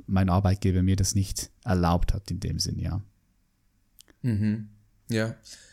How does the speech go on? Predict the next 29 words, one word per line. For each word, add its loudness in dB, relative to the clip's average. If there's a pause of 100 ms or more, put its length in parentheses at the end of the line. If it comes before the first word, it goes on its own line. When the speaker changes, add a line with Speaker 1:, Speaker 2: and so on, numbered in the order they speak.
(220)
Speaker 2:
Genau, 2
es 2
war 4
bei 2
mir 4
auch -2
so. 0
Manchmal 2
muss 0
man 0
einfach 0
machen, 2
was 0
man -2 (200)
machen -2 (160)
muss, 2
oder? 4
Speaker 1:
Genau. 4
Speaker 2:
Und, 6
äh, 6
Speaker 1:
<laughs> 6
Speaker 2:
wir 6
haben 4
so 4
viele 4
Regeln 4
und, 2 (440)
ja, -2 (360)
genau. -4